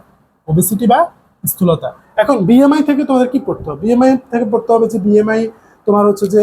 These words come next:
একটা চার্ট আছে যে তোমার আঠারো দশমিক পাঁচের নিচে হইলে ওজন কম, আঠারো দশমিক পাঁচ থেকে চব্বিশ দশমিক নয় হইলে তোমার নরমাল, এরকম করে একটা চার্ট আছে, সেই চার্টটা পড়তে হবে। মরবিড স্থূলতা কাকে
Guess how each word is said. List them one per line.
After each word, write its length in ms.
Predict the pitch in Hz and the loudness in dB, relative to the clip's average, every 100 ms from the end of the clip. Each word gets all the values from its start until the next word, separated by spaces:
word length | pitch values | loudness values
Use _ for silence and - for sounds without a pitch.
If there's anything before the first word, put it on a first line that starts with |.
| 226 | 0
একটা 120 | - 208 | -2 -2
চার্ট 200 | 226 190 185 | 0 2 0
আছে 260 | 170 202 208 - _ _ - | 0 -2 -4 -6 _ _ -8
যে 180 | 151 190 185 185 _ _ | 0 2 0 -4 _ _
তোমার 240 | 208 202 190 196 - _ _ _ _ | -2 0 0 -4 -12 _ _ _ _
আঠারো 240 | 190 214 214 | -2 0 0
দশমিক 260 | 196 220 220 | 0 -2 0
পাঁচের 240 | 202 202 | 0 0
নিচে 240 | 196 190 202 | 0 0 2
হইলে 200 | 202 196 202 - - | 2 0 -2 -8 -4
ওজন 240 | 190 196 185 | 0 0 0
কম, 200 | 190 180 185 - | 0 -2 -4 -8
আঠারো 160 | 170 202 | -2 0
দশমিক 180 | 202 214 214 | 0 0 -4
পাঁচ 100 | 202 | -2
থেকে 120 | 202 196 | 0 0
চব্বিশ 160 | 185 | 0
দশমিক 260 | 180 196 190 190 | -2 -4 -4 -2
নয় 140 | 180 | 2
হইলে 200 | 190 190 185 - _ - | 2 2 -2 -8 _ -4
তোমার 180 | 185 185 | -2 0
নরমাল, 360 | 180 180 196 220 | 0 2 0 0
এরকম 200 | 226 220 | 0 0
করে 140 | 233 233 | 2 0
একটা 120 | 233 202 | -2 -2
চার্ট 160 | 208 185 | -2 -2
আছে, 140 | 175 220 | -6 -8
সেই 160 | - 202 | -12 -6
চার্টটা 240 | 196 - 202 | -4 -4 -8
পড়তে 200 | 202 - | -8 -4
হবে। 140 | 190 208 - _ _ 170 | -2 -2 -4 _ _ 0
মরবিড 380 | 180 185 214 214 - | 2 4 2 0 0
স্থূলতা 300 | 208 202 208 | 0 0 0
কাকে 280 | 190 175 | -2 -2